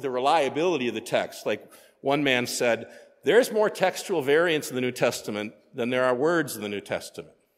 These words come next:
Well, that sounds really awful, honestly, doesn't it? But here's the thing. Here's the part that he's not telling you. Ninety-nine point seven five percent of those textual variants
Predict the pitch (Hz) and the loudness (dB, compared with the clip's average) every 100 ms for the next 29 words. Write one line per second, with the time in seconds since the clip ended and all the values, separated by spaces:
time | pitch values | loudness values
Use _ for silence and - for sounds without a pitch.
0 | _ _ _ _ _ _ _ _ _ _ | _ _ _ _ _ _ _ _ _ _
1 | - 107 160 - 131 104 113 95 107 117 | -8 -2 -2 -2 -6 -6 -6 -4 0 -2
2 | - - - _ _ _ _ _ 107 87 | -4 -18 -20 _ _ _ _ _ -8 -8
3 | 80 - - - 113 104 87 76 _ _ | -10 -16 -18 -8 -6 -6 -10 -20 _ _
4 | _ _ _ _ _ _ _ 160 165 131 | _ _ _ _ _ _ _ -2 0 4
5 | 202 196 139 156 95 82 - - _ _ | 2 2 -2 -2 -4 -6 -14 -20 _ _
6 | 160 170 165 - 151 139 127 117 135 120 | -2 0 -2 2 2 2 -2 0 0 0
7 | - 104 95 85 - _ _ _ - _ | 0 -2 -2 -8 -14 _ _ _ -20 _
8 | - 117 156 196 180 143 139 139 143 - | -8 -2 0 0 0 2 2 0 -4 -4
9 | 139 139 - 165 165 175 - 139 139 - | -4 -4 -2 0 0 -2 0 2 2 -2
10 | 143 - 151 127 135 123 120 - 127 - | -6 2 2 2 0 -2 -2 -2 -2 -2
11 | - 127 143 165 110 110 - - | -6 -2 2 2 2 -2 -4 -10